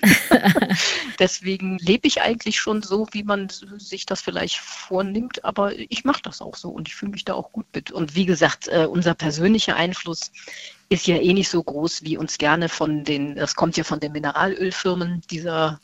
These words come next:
Speaker 1: ne, C O zwei Fußabdruck, diese Idee, damit eben gesagt wird, wir müssen uns anstrengen, aber die globale Politik muss nicht handeln.
Speaker 2: Was gibt's denn so, was Sie sagen würden, fürs nächste Jahr, das steht für mich an?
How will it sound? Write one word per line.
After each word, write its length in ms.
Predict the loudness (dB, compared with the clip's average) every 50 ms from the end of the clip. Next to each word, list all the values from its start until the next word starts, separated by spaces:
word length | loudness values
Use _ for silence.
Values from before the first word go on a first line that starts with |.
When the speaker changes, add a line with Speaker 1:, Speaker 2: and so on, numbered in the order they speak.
| _ _
Speaker 1:
ne, 160 | 2 4 4
C 180 | 4 4 4 4
O 60 | 4
zwei 260 | 4 6 6 6 6
Fußabdruck, 640 | 6 4 -2 -2 0 -2 -2 -2 _ -4 -4 -4 -4 -6
diese 200 | -8 -6 -6 -4
Idee, 460 | -4 -4 0 2 4 6 6 6 4 0 -6 -14 -16 -14 -14 -16 -16 -18 -6 -2
damit 300 | 0 0 2 0 0 0
eben 240 | -2 0 0 0 0
gesagt 380 | 0 0 2 0 0 0 0
wird, 260 | 0 0 0 -2 -6 -2
wir 160 | 4 6 6 6
müssen 240 | 6 4 2 0
uns 100 | 0 0
anstrengen, 520 | 0 0 0 0 -2 0 2 2 2 2 2
aber 160 | 0 -2 -4
die 100 | -6 -8
globale 400 | -6 -6 -4 0 2 2 2 2
Politik 460 | -2 -4 -8 -8 -6 -8 -8 -6 -6
muss 160 | -6 -6 -6
nicht 180 | -6 -6 -4 -2
handeln. 380 | -2 -2 -2 -4 -6 -8 -10 -12 _ _
Speaker 2:
Was 300 | 0 0 0 0 -2 -4
gibt's 240 | -4 -4 -4 0
denn 180 | 2 4 4 4
so, 160 | 4 2 2
was 140 | 2 0 0
Sie 80 | -2 -2
sagen 320 | 0 0 0 2 2 2
würden, 200 | 2 2 0 0 -2 -8 -18 -20 _
fürs 220 | -4 -4 2 4
nächste 300 | 6 6 6 4 4 2
Jahr, 100 | 2 2
das 120 | 2 -2 -2
steht 220 | 0 0 0 0
für 140 | 0 0 0
mich 260 | 0 0 0 -2 -2
an? 200 | -2 -2 -2